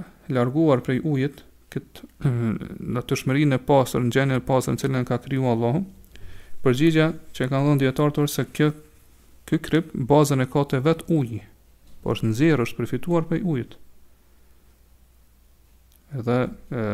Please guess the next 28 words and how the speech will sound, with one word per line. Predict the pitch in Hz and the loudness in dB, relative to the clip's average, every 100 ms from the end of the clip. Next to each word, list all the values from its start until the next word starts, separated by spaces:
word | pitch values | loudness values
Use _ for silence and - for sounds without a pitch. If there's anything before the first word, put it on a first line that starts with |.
| 104 104 107 - - - - | -2 -4 -6 -8 -8 -10 -8
prej | 123 | -4
kësaj | 151 165 | 2 4
e | |
kuptojna | 160 151 170 156 139 | 2 2 2 2 2
se | 143 - - _ - - - _ _ - | 0 -2 -10 _ -20 -20 -20 _ _ -4
kripa | 151 170 165 139 - | 0 2 2 0 0
e | 135 | -4
cila | - 147 131 131 - - _ _ | 0 2 2 -2 -14 -20 _ _
është | 135 - | -10 -6
për, | 127 135 131 | -6 -4 -6
është | - | -6
krip | - 156 151 - | -4 -4 -4 -10
e | - 123 | -8 -2
gurit, | 147 160 120 110 - - - | 2 2 2 -4 -12 -20 -14
po | - | -10
që | - 120 | -6 -6
është | - | -6
përfituar, | 113 - 151 - - - | -6 -2 -2 -2 -8 -10
që | 123 113 | -6 -2
nxjerrët | 143 147 147 | 0 0 0
prej | 131 | 0
minjerave, | 123 143 160 120 127 208 - - | 0 2 2 2 -2 -4 -8 -12
e | - | -10
kështu | - 147 | -4 0
me | 135 | 2
radhë, | 156 180 180 - - - - - - | 2 2 -2 -10 -20 -20 -20 -14 -6
nëse | 127 139 127 | -2 -2 2
kjo | 190 | 2